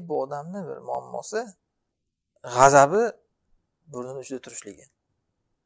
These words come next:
Shuning uchun mana: "Ko'p gapirmang, yoqtirmayapti, qarang, ko'p gapni. Ozgina ayting", deyapti. Hadisda ham hattoki "Tushunaymen", deyapti. Ana shunda Rasululloh sollallohu alayhi vasallam ehtimol bilganlarki, bu odamda shu alamzadalik,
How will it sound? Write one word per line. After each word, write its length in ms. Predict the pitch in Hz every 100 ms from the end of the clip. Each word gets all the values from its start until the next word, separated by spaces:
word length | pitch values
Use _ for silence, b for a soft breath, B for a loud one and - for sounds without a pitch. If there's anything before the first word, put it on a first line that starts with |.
| _ _ _ _ b b b b
Shuning 140 | -
uchun 140 | - 165
mana: 140 | 127 - _ _ _ _ _
"Ko'p 140 | - 202
gapirmang, 380 | 196 185 185 139
yoqtirmayapti, 560 | 139 - 202 170 135 254
qarang, 200 | 247 156
ko'p 140 | - 127
gapni. 320 | 104 - - - _ _ _ _ _ _ _ _ -
Ozgina 300 | 208 196 160
ayting", 280 | 117 113 95
deyapti. 320 | 78 - _ - 180
Hadisda 440 | - 180 190 - 196
ham 100 | 165
hattoki 440 | 151 - 104 -
"Tushunaymen", 520 | - - 214 190 120 101
deyapti. 300 | 55 - _ _ _ _ _ _ _ -
Ana 160 | 143 165
shunda 180 | 170 220
Rasululloh 300 | 156 139 175
sollallohu 200 | 139 151
alayhi 120 | 143
vasallam 180 | 135 147
ehtimol 20 | 131
bilganlarki, 580 | 120 120 113 110 - 196 - _
bu 140 | 165 180
odamda 360 | - 117 139 185 -
shu 140 | - 139 -
alamzadalik, 720 | - 127 127 127 147 165